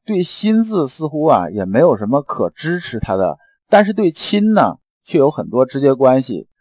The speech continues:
那么先生接着就开始说啊，他的这依据是什么？比如说啊，《大学》后面讲“君子贤其贤而亲其亲，小人乐其乐而利其利”。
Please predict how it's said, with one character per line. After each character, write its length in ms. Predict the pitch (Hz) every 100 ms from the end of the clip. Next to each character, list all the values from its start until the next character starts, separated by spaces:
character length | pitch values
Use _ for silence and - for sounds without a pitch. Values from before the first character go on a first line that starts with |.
| _
那 100 | -
么 280 | 175 139 104 - _ -
先 180 | 117 165
生 160 | 170 165
接 160 | 160
着 80 | 160
就 140 | 147 135
开 180 | 147
始 100 | 143
说 160 | 95 120
啊， 140 | 117 82
他 240 | - 131
的 100 | 135
这 140 | 131 113
依 160 | 120
据 180 | 127 117
是 140 | 104 98
什 120 | 85
么？ 260 | 67 67 _ _ _ _ _ -
比 80 | 175
如 120 | 226
说 100 | 233
啊， 300 | 214 117 69 _ _ _
《大 180 | 220 196
学》 160 | 156 180
后 140 | 190
面 180 | 180 180
讲 320 | 147 101 78 -
“君 240 | 226 233
子 160 | 175 123
贤 260 | - 135
其 140 | 180 185
贤 240 | 147 131
而 260 | - 131 143
亲 240 | - 180
其 160 | - 165
亲， 320 | 170 165 165
小 240 | - 92
人 220 | 85 127
乐 180 | 165 185
其 160 | 135 139
乐 200 | 160 117
而 260 | 95 113
利 180 | 156 175
其 140 | 123 127
利”。 300 | 156 107